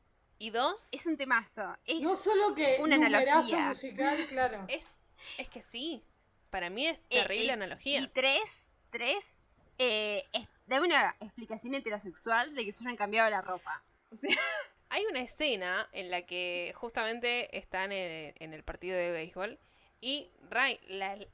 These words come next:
Speaker 1: la línea de Ryan es, "Puedo demostrarte hasta convencerte".
Speaker 2: Bueno,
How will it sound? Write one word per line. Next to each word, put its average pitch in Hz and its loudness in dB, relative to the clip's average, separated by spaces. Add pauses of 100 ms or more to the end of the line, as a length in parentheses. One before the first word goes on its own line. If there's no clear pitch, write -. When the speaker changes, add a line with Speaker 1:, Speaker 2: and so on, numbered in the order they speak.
Speaker 1:
la 190 -6
línea 320 -4
de 185 -2
Ryan 269 -2
es, 240 -6 (240)
"Puedo 392 2
demostrarte 294 -2
hasta 214 -2
convencerte". 196 -2
Speaker 2:
Bueno, 277 0